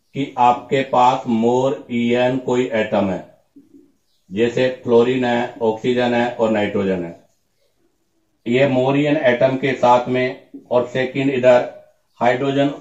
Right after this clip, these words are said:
अ, मतलब यहाँ पर हाइड्रोजन, हाइड्रोजन on more ई एन,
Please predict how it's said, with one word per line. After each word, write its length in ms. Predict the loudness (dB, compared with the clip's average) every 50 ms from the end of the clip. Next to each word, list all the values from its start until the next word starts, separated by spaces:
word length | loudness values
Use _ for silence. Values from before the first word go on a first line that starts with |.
| -8 -4
अ, 240 | -2 -2 -2 -2 -4 -8 -10 -6
मतलब 300 | -6 -4 -2 -2 -2 -2
यहाँ 220 | 0 0 0 0 2
पर 60 | 2
हाइड्रोजन, 460 | 4 4 4 4 2 0 0 -2 -4 -6 -10 -18 _ _ -20 -20 -20 _ _ _ _ _ _ _ _ _ _ -2
हाइड्रोजन 560 | 2 2 4 2 2 -2 -2 0 0 0 0 -2 -4 -2 2
on 360 | 4 6 6 6 4 4 2 2 4
more 240 | 6 6 6 6 4
ई 120 | 2 2 2
एन, 240 | 2 0 -2 -6